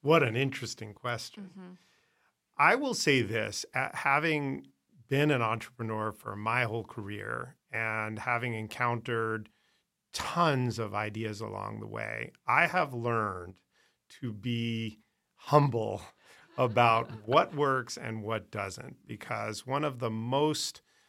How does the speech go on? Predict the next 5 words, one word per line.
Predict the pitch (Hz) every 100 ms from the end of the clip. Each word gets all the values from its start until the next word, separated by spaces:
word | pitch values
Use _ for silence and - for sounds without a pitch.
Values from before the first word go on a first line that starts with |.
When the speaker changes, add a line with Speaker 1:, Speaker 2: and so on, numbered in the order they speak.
| _ _ -
Speaker 1:
uh, | 110 107
consistent | - 135 120 - 147 - 143 127 - -
patterns | - 120 120 113 107 107
I've, | 98 101 -
I've | 120 104 101